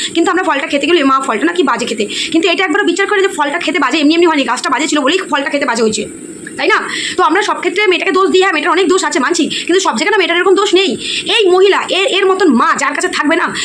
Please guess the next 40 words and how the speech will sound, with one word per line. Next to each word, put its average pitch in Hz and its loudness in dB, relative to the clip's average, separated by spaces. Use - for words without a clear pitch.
সেই 381 0
মেয়ের 370 2
সংসার 349 -2
জীবনে 359 0
হবে 254 -2
না। 208 -2
আমি 269 0
আজও 330 2
একই 302 -2
কথা 220 -2
বলবো, 196 -2
জীবনে 440 4
ওই 392 2
মেয়ের 320 0
সংসার 226 -2
হবে 208 -4
না। 208 -6
আর 320 0
মেয়েটাই 359 2
বা 440 2
কিরকম 339 2
রে, 403 2
তুই 392 2
কিরকম? 392 0
যেখানে 427 -2
তোর 381 2
মাসি 262 2
শাশুড়ি 381 2
দিনের 277 2
পর 330 -2
দিন 277 0
তোর 302 2
বর, 269 0
তোর 320 -2
শ্বশুর, 320 0
তোর 339 -2
শাশুড়িকে 254 -2
মাটিতে 254 0
মিশিয়ে 285 4
দিচ্ছে, 359 0